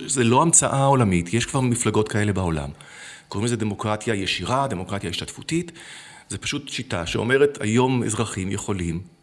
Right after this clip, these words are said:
ורוצים להיות מעורבים בשני הכיוונים. א', להיות, אה, אה, מיודעים, לקבל אינפורמציה,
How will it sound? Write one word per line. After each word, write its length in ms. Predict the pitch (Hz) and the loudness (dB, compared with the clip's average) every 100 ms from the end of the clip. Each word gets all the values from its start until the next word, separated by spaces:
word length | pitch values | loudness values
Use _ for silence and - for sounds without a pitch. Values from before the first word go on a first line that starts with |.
| - 98 | -18 -8
ורוצים 540 | 107 117 120 101 90 98 - - - - - | -4 0 2 2 0 -10 -18 -20 -20 -8 2
להיות 220 | 110 110 | 2 4
מעורבים 580 | 120 110 110 87 85 95 - - | 4 6 4 -2 -6 -8 -12 -12
בשני 240 | 110 - | -6 0
הכיוונים. 400 | 143 151 120 85 71 | 0 0 -4 -4 -4
א', 180 | 104 107 - | -4 -4 -4
להיות, 400 | 101 98 - 110 | -4 -6 -8 -8
אה, 20 | 90 87 90 85 - - | -6 -6 -8 -10 -16 -18
אה, 40 | - - | -16 -12
מיודעים, 680 | 95 104 104 101 - 85 | -6 0 0 0 -2 -8
לקבל 320 | 98 87 90 | -10 -8 -8
אינפורמציה, 680 | 95 98 - 90 80 85 110 | -6 -8 -8 -6 -6 -6 -8